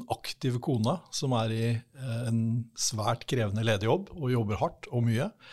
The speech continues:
at, eh, hvis det ikke ble en form for balanse i livet hennes og livet mitt, så ble samlivet mer komplisert.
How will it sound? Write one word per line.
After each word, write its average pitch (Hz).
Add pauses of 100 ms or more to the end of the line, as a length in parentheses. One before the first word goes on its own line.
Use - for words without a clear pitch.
(400)
at, 120
eh, 131
hvis 123
det 147
ikke 143 (160)
ble 113
en 135
form 120
for 123
balanse 117 (220)
i 131
livet 113
hennes 113
og 135
livet 120
mitt, - (400)
så 147
ble 135 (320)
samlivet 110
mer 107
komplisert. 113